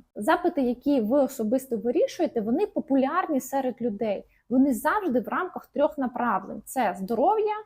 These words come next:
це заробіток грошей і це стосунки з дітьми, з чоловіком, з людьми, з собою. Тобто ці сфери, вони найбільш прибуткові і в них найбільша кількість грошей.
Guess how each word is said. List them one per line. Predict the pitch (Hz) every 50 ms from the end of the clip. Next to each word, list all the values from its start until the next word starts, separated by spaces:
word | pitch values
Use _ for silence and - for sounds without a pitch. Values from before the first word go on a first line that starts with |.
| _ _ _ _ _ _ _
це | - - 277 254 208 202
заробіток | 196 226 247 262 262 233 269 269 240 196
грошей | 214 233 208 214 - - 285 302 370 440 453 440 - _ _ _ _
і | - 254
це | 247 - - 320 311 320
стосунки | 311 311 - - 269 - - 277 269 233 214 220 - - 160 - - -
з | 196
дітьми, | 202 190 190 220 311 359 359 320 302 277 269
з | 269 - -
чоловіком, | - 214 220 226 214 240 294 339 330 - 254 240 226 214
з | 190 202
людьми, | 233 214 220 233 247 294 339 320
з | - -
собою. | - 254 214 196 208 202 156 139 - - _ _ _ _ _ _ -
Тобто | 233 - - 254 254
ці | 254 - - 269 233 - -
сфери, | - - - - - 311 440 466 453 427 - - _ _ _ -
вони | 220 254 262 285 311 311 - -
найбільш | 262 277 277 285 220 202 254 277 254 240 -
прибуткові | - - 233 233 190 226 226 - _ - 330 392 466 466 392 339 294 - - _ -
і | - 240
в | -
них | 220 247 320 339 330 -
найбільша | 254 240 226 190 240 302 285 277 - 262
кількість | - - 254 214 - - 190 196
грошей. | 208 202 - 196 - - - -